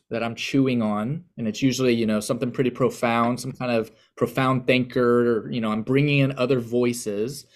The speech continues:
And then I do one reflection question. So it's three minutes. So quote, or a idea, quote, reflection. And really the reflection is just to, you know, get that, get us thinking, do something with this content. So I send that out,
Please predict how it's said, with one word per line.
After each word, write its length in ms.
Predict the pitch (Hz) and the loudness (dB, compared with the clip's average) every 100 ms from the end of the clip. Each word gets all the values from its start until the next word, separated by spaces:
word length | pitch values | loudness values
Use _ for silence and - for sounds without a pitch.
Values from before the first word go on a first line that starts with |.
| _ _ _ - | _ _ _ 2
And 140 | 139 | 4
then 140 | 156 196 | 6 4
I 100 | 175 | 4
do 240 | 160 151 | 6 6
one 340 | 135 131 139 | 4 2 2
reflection 640 | 131 113 - 113 - - 107 | 2 -2 -4 -6 -6 -6 -6
question. 600 | - 98 - - - 107 | -6 -8 -8 -12 -12 -4
So 100 | 120 | -2
it's 160 | 104 - | -2 -2
three 320 | - 127 135 | 0 4 4
minutes. 640 | 127 117 113 120 - - | 4 2 0 -2 -10 -10
So 360 | - 104 98 101 | -6 -4 -4 -6
quote, 440 | - 123 120 120 - | 2 6 6 4 0
or 100 | 120 | 0
a 180 | 107 - _ _ | 0 -4 _ _
idea, 500 | 120 113 131 135 131 135 | -4 2 4 4 2 -2
quote, 420 | - 117 117 - _ _ | 0 2 2 -2 _ _
reflection. 760 | 113 - 123 120 - 120 110 110 | -10 -6 -4 -4 -2 -2 -2 -2
And 320 | 113 110 113 | -2 -2 2
really 200 | 139 147 | 6 6
the 100 | 143 | 6
reflection 560 | 123 - 127 117 135 113 | 2 0 -2 -2 -4 -2
is 160 | 107 | -4
just 300 | - 120 120 | -2 -2 -2
to, 260 | 127 110 107 - _ _ _ | 0 0 -2 -10 _ _ _
you 100 | 139 | 0
know, 100 | 120 | 0
get 220 | 113 143 139 | 2 0 2
that, 360 | 135 120 - | 2 0 -2
get 100 | 147 143 | 2 2
us 140 | 135 | 2
thinking, 540 | - 117 - 98 110 - | -4 -4 -6 -14 -14 -2
do 180 | 135 151 | 4 6
something 460 | 147 139 135 120 107 | 6 0 0 -2 0
with 180 | 110 - | -2 -2
this 160 | 107 | -6
content. 640 | - 104 101 101 98 104 - _ - - | -6 -8 -8 -8 -10 -12 -14 _ -20 -2
So 100 | - | 4
I 40 | 143 | 6
send 220 | 185 170 | 6 6
that 240 | 156 - | 2 2
out, 400 | 143 139 135 - | 0 0 0 -6